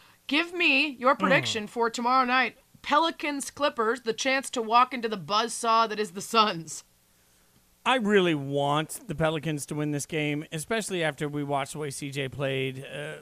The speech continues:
Speaker 2: last night. I want that so bad, but the Clippers are good. The Clippers are deep,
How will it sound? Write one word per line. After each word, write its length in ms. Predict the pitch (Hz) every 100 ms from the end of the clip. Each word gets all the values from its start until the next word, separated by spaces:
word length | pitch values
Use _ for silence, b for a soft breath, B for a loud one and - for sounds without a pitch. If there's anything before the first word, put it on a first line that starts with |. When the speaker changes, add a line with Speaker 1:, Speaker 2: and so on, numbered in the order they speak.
| 156
Speaker 2:
last 340 | 156 139 -
night. 260 | 151 139 -
I 180 | 185 208
want 300 | 156 139 139
that 200 | 143 139
so 160 | - 143
bad, 300 | 135 131 127
but 180 | 135 135 B B _ -
the 100 | 170
Clippers 460 | 262 220 160 117
are 120 | 120 -
good. 320 | - 143 135
The 80 | 135
Clippers 400 | - 185 156 123
are 60 | 123
deep, 420 | 104 135 139 127